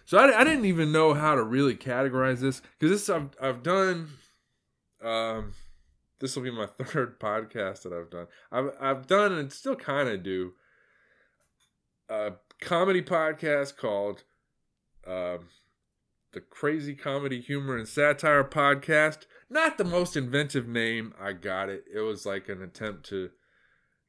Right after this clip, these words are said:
you know, get Google's algorithm or whatever search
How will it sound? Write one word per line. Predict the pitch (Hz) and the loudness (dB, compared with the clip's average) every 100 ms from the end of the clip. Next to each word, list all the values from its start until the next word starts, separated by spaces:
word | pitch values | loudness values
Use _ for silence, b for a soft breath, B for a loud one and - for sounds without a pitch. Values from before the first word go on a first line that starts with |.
| _ _ _ _ | _ _ _ _
you | 110 104 | -12 -10
know, | 92 87 82 92 | -10 -12 -14 -6
get | 110 107 - - | -6 -6 -12 -12
Google's | 104 123 117 110 104 92 - | -4 -2 0 2 0 -2 -8
algorithm | 110 110 107 107 107 113 98 | -4 -2 0 0 0 -4 -8
or | 87 | -6
whatever | 104 110 95 95 | -2 0 -2 -6
search | - 110 104 - - | -4 -4 -4 -8 -20